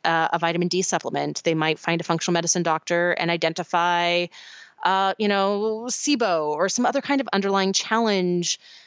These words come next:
that can be addressed. Um, or, for example, they might discover they have, uh, you know, mental health challenges that make managing stress, um, a,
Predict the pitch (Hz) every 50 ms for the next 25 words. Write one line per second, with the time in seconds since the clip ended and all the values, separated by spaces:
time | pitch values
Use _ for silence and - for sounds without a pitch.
0 | _ _ _ _ 180 160 214 202 190 185 180 - _ _ - - - 196 190 196
1 | 190 180 180 180 180 180 180 175 - _ _ _ - 180 - 185 160 139 135 147
2 | - - - - - - - - - - - _ _ - 185 185 185 185 185 180
3 | 180 175 180 180 185 - _ - 196 190 196 196 185 - - 202 185 170 190 190
4 | 190 185 - 202 202 190 202 196 196 190 196 196 190 - _ _ _ - 170 202
5 | 208 190 - - 208 180 208 190 190 180 185 190 190 180 170 - - _ _ -
6 | - - - 185 185 180 175 175 - - - - 196 185 175 180 185 - - -
7 | 208 220 220 269 226 - 233 220 - - - 202 180 175 170 160 165 160 - 175
8 | - 175 175 - - 175 170 160 165 165 - - 165 156 - - 175 156 151 151
9 | - - - - - - - _ - - - - _ _ _ - 170 165 160 160
10 | 160 156 156 160 - - - 175 170